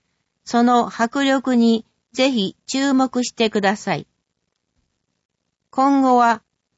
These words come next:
五輪のメンバーに入ることを目標に、家族や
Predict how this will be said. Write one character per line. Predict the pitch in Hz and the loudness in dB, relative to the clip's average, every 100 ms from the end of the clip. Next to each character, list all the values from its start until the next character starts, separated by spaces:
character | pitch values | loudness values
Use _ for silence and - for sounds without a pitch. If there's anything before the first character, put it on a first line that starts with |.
| _ _ | _ _
五 | 233 240 | 0 2
輪 | 277 277 269 | 2 2 2
の | 269 | 2
メ | 269 277 | 2 2
ン | 226 | 2
バ | 202 185 | 2 2
ー | |
に | 190 | 0
入 | 226 240 | 0 2
る | 202 190 | 0 -2
こ | 180 | -6
と | 175 165 | -4 -4
を | 160 | -2
目 | 180 180 - | -4 -6 -2
標 | 214 196 185 | 0 2 0
に、 | 175 175 - _ _ _ _ _ _ _ _ | -2 -4 -10 _ _ _ _ _ _ _ _
家 | - 277 | -2 0
族 | 247 226 196 | 0 0 0
や | 175 165 175 | 2 0 -4